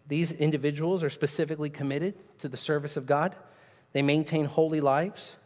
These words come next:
not because of a sense of legalism, but because they've been changed and transformed from the inside out, they have been redeemed, bought back, bought with the blood of the Lord Jesus Christ.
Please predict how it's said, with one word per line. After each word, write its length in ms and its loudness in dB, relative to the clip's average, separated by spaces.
not 220 2
because 300 -2
of 100 -4
a 40 -4
sense 260 -4
of 80 -8
legalism, 520 -2
but 100 -4
because 280 0
they've 160 -2
been 160 -4
changed 460 -2
and 100 -8
transformed 500 0
from 120 -4
the 120 -2
inside 380 2
out, 420 0
they 120 4
have 220 4
been 140 2
redeemed, 580 -2
bought 280 2
back, 420 -2
bought 240 8
with 80 -6
the 60 -6
blood 240 4
of 80 -8
the 80 0
Lord 220 4
Jesus 340 -8
Christ. 500 -4